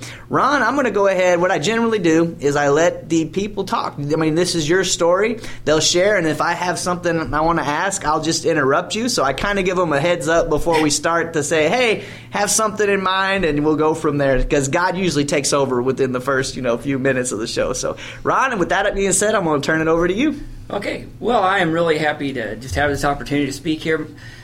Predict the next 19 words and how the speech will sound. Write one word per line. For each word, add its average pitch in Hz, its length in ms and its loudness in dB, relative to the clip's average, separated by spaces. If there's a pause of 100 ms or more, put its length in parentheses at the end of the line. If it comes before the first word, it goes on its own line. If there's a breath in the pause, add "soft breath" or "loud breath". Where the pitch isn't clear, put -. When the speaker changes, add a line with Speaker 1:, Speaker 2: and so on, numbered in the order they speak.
Speaker 2:
As 151 140 0
you 139 60 -6
said, 185 260 -2
my 170 160 2
name 170 120 -2
is 151 80 -4
Ron 165 280 2
Mauser. 180 480 2
Some 180 200 0
of 170 120 0
you 160 100 0
might 156 240 0
know 160 220 0
me. 165 300 -2 (280 loud breath)
I 151 140 0
am 156 240 0
the 127 180 -6
Director 156 640 0
of 120 540 -4